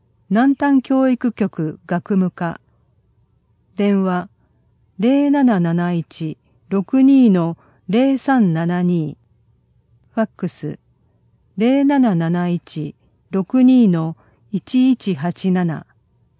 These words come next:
インターネット、南丹教育局、令和六年度教員魅力発信講座で検索。会場で対応しているもの。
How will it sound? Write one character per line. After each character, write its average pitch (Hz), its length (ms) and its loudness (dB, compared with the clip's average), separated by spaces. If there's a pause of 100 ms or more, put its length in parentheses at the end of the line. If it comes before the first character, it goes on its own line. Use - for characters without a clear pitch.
(1300)
イ 247 80 4
ン 262 80 2
タ 262 200 0
ー 254 40 4
ネ 240 120 4
ッ 226 60 -6 (120)
ト、 160 240 -8 (760)
南 240 260 2
丹 277 300 0
教 262 280 2
育 240 200 -2
局、 170 460 -6 (340)
令 277 240 2
和 233 140 0
六 202 260 0
年 196 280 2
度 165 220 -6 (280)
教 254 340 0
員 247 300 2
魅 202 160 2
力 220 360 -2
発 185 240 -4
信 262 320 2
講 254 240 0
座 196 140 -2
で 160 140 -6
検 156 260 -6
索。 156 460 -12 (1800)
会 294 260 0
場 285 320 0
で 254 160 0
対 240 400 2
応 240 140 2
し - 100 -8
て 220 200 0
い 214 80 0
る 208 120 0
も 196 140 2
の。 175 260 -2